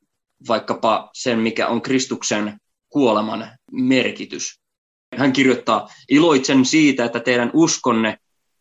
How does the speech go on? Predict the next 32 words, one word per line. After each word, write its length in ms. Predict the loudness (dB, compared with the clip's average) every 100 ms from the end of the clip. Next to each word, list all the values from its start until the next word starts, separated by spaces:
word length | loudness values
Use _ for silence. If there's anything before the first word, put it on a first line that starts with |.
| _ -4
joka 220 | -2 0
on 160 | 2
niin 200 | 2 4
lujaan 400 | 2 4 2 2
juurtunut 580 | 2 4 2 0 -4 -2
ja 60 | -2
josta 240 | -2 -4
kerrotaan 440 | -4 -2 0 0 0
jo 100 | 0
vanhoista, 520 | 0 2 0 0 -2
joista 260 | -2 -2
lähtien 480 | -4 -4 -4 -4 -4 -8 _ _ -4
on 140 | -4 -4 0
yhä 260 | 2 2 0
kestävä 460 | 0 -2 -2 0
ja 100 | 0
kantaa 380 | 2 0 2 0
hedelmää 640 | 0 2 2 2 2 0 -4 _ _ -2
meidän 400 | 0 2 0 0 -2
Herrassamme 520 | -2 -2 -2 -2 0
Jeesuksessa 520 | 0 0 -4 -12 -12 -4
Kristuksessa, 720 | -2 -2 -10 -10 -8 -8 -4
hänessä, 520 | -2 0 -2 -2 -6 _ _ _ _
joka 220 | -4 -2 0
osoitti 480 | 2 2 0 -8
kestävyyttä 800 | -2 -2 0 -2 0 0 -2 -8
ja 140 | -8 -4
kävi 280 | 0 0 2
kuolemaan 580 | 4 4 4 2 0
saakka 500 | 0 0 0 -2 -14 -14 _ _ _ _ _ 0
meidän 600 | 4 6 4 2 0 -2
syntiemme 640 | 0 0 0 -4 -8